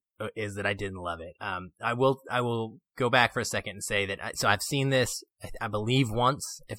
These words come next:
that I can remember, when I was a young, young, young lad. Um, we're talking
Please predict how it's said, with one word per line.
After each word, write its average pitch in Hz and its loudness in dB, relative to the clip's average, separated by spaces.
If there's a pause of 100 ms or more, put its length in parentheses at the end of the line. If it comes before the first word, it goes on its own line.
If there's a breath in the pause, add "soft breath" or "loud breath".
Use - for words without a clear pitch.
that 107 0
I 104 4
can 110 -4
remember, 107 2
when 101 0
I 95 6
was 92 -2 (480)
a 101 0
young, 98 0
young, 92 -2
young 90 -2
lad. 87 0 (540 soft breath)
Um, 82 -10
we're 104 -6
talking 90 2